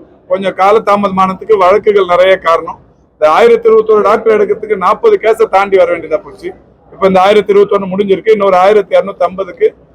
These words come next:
இன்னும் ஒரு வாரத்துல நோட்டிபிகேஷன் கொடுக்க போறோம். இப்ப ஏற்கனவே எம் ஆர் பில தேர்வு முடிஞ்சு வழக்குகள் காரணமா நிலுவையில் இருக்கிறது பார்மசிஸ்ட், மருந்தாளுநர்கள் ஒரு தொள்ளாயிரத்தி எண்பத்தி ஆறு பணியிடங்கள்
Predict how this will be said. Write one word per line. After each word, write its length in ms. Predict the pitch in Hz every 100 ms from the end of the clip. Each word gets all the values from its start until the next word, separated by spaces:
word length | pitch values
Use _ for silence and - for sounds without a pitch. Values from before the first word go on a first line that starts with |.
| _
இன்னும் 180 | - 190
ஒரு 160 | 196 196
வாரத்துல 320 | 208 202 208
நோட்டிபிகேஷன் 720 | 180 160 190 185 165 160 165
கொடுக்க 220 | 151 156 147
போறோம். 560 | 131 139 _ _ _
இப்ப 180 | _ 165
ஏற்கனவே 480 | 190 233 240 247 233
எம் 140 | 214
ஆர் 180 | 226 226
பில 220 | 220 220
தேர்வு 320 | 220 233 226
முடிஞ்சு 360 | 208 214 226 233
வழக்குகள் 540 | 202 220 226 226 220 214
காரணமா 420 | 190 190 202 214
நிலுவையில் 360 | 190 202 202 180
இருக்கிறது 460 | 170 180 175 220 - _ _
பார்மசிஸ்ட், 600 | 165 202 226 208 170 - 147
மருந்தாளுநர்கள் 840 | 170 220 233 220 208 185 180 254 _ _ _
ஒரு 140 | - 190
தொள்ளாயிரத்தி 420 | 196 220 233 214
எண்பத்தி 400 | 214 202 202 196
ஆறு 200 | 190 180
பணியிடங்கள் 580 | 180 202 214 196 202 170